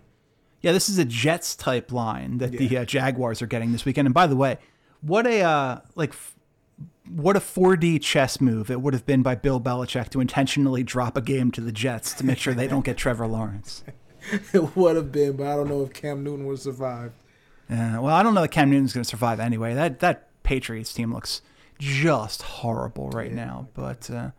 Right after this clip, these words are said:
Speaker 1: we'll talk about them in a little bit. The, uh, Philadelphia Eagles, who get healthy in their own right, they get Miles Sanders, Alshon Jeffrey, and Isaac Seumalo back this weekend, head to New York to take on the New York Giants. Bovada has the Giants plus three and a half.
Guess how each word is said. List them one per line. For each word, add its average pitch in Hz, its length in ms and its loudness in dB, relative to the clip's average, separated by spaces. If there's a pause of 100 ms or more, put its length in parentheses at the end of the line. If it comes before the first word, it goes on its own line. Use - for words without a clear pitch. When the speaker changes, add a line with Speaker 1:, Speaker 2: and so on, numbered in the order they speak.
(500)
Speaker 1:
we'll 285 120 0
talk 285 220 4
about 269 200 4
them 254 180 6
in 247 80 4
a 247 60 2
little 240 180 4
bit. 190 440 0
The, 170 240 2
uh, 156 40 4
Philadelphia 190 560 4
Eagles, 214 260 4
who 185 220 -2
get 143 180 2
healthy 147 380 2
in 143 100 2
their 135 180 2
own 147 140 2
right, 170 220 0
they 143 100 0
get 135 140 -2
Miles 131 340 0
Sanders, 135 460 0
Alshon 151 540 -2
Jeffrey, 143 400 -2
and 131 80 0
Isaac 139 260 -2
Seumalo 147 720 -2
back 143 240 -2
this - 160 -8
weekend, 147 360 -4
head 147 180 -4
to 143 80 -6
New 143 100 2
York 170 240 0
to - 80 -14
take 160 160 -4
on 143 80 0
the 139 60 0
New 143 100 -2
York 139 220 -2
Giants. 220 540 0 (360)
Bovada 190 460 4
has 208 220 0
the 208 140 -4
Giants 143 460 0
plus - 420 0
three 127 300 -4
and 113 100 -2
a - 20 -6
half. 104 500 -12